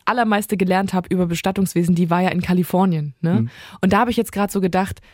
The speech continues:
Speaker 1: das ist ja meine A B F, meine Am-, American Best Friend, meine amerikanische beste Freundin und deren Familie liebe ich auch sehr. Wenn da irgendjemand versterben würde und ich nicht nach San Diego f-, fliegen könnte, wollte oder mir das leisten könnte, dann wär so ein Stream natürlich mega,
Speaker 2: Mhm.
Speaker 1: ne, um dabei zu sein.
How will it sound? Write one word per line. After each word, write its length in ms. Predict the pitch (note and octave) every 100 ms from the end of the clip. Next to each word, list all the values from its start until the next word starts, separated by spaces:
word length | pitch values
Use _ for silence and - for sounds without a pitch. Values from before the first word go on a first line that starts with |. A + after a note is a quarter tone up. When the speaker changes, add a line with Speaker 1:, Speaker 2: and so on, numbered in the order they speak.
| _
Speaker 1:
das 160 | - F3+
ist 120 | F3
ja 100 | F#3
meine 300 | F3+ F3 F3 -
A 80 |
B 140 | F3 -
F, 180 | A#3 -
meine 200 | F3+ -
Am-, 140 | F3 -
American 460 | F3+ F#3+ G#3 G3
Best 200 | F3 -
Friend, 320 | - F3+ A#3
meine 140 | F#3+ F3+
amerikanische 500 | F3 E3+ F3+ F#3 F3+
beste 220 | F3+ F3
Freundin 300 | - F#3+ G3+
und 200 | - F3
deren 200 | F3+ F#3
Familie 340 | F3+ F3+ G#3+
liebe 160 | G3+ F#3+
ich 140 | F3+
auch 100 | E3+
sehr. 240 | D3 F3 G#3 - - -
Wenn 160 | F#3+ F3
da 220 | G#3 C4
irgendjemand 440 | - A3+ G#3 G#3 G3+
versterben 440 | F#3 F3+ G3+ F#3+
würde 240 | E3 E3+ D#3+ - - -
und 140 | - G3+
ich 140 | -
nicht 160 | B3 C4
nach 160 | B3
San 140 | - G3+
Diego 280 | G#3+ A3+ F#3
f-, 160 | - -
fliegen 320 | - G3+ F#3+
könnte, 480 | F#3+ G3 F#3+ F#3 D#3+ -
wollte 440 | E3+ F#3 G3 G3
oder 160 | F3 F3+
mir 80 | F3
das 100 | E3+
leisten 260 | G3 -
könnte, 300 | G3 F#3 G#3 - -
dann 160 | G#3+ C#4
wär 120 | A#3+
so 80 | G3+
ein 80 |
Stream 260 | G3+ - A#3+
natürlich 400 | A3+ F3 F#3 F#3
mega, 460 | F#3+ G3 B2 C3+ D#3
Speaker 2:
Mhm. 80 | F3+
Speaker 1:
ne, 120 | G#3+
um 100 | F#3+ -
dabei 240 | F3+ F3+
zu 160 | F#3 F3
sein. 260 | D#3 D3+